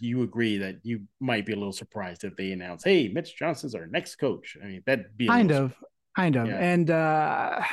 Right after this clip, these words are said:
Speaker 2: just, like, thinking more about it, and, like, there's a lot of names that have been, that was on that Woj for, Woj
Speaker 1: Mm-hmm.
Speaker 2: tweet. And I see, um, something that's, you know, in sync with all of them is that they're coming from good programs in terms of
Speaker 1: Mm-hmm.
Speaker 2: offense, uh, o-,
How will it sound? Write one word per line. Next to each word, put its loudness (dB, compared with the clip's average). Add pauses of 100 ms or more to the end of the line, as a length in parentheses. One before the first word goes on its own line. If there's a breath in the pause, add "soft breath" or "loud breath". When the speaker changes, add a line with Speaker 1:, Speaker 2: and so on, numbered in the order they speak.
Speaker 2:
just, 2
like, 6
thinking 4
more 6
about 4
it, 4
and, 4
like, 2
there's 4
a 4
lot 4
of 6
names 6
that 4
have 2
been, 4
that -4
was -2
on 2
that -2
Woj 0
for, -6 (460)
Woj 0
Speaker 1:
Mm-hmm. -4
Speaker 2:
tweet. -2
And 2 (260 loud breath)
I 2
see, 4
um, -2
something 0
that's, -2 (120)
you 0
know, 2
in -2
sync 0
with -8
all 4
of 6
them 6
is 4
that 2
they're 0
coming 2
from 4
good 4
programs 2
in -2
terms 0
of -2
Speaker 1:
Mm-hmm. -4
Speaker 2:
offense, -2
uh, -4
o-, -8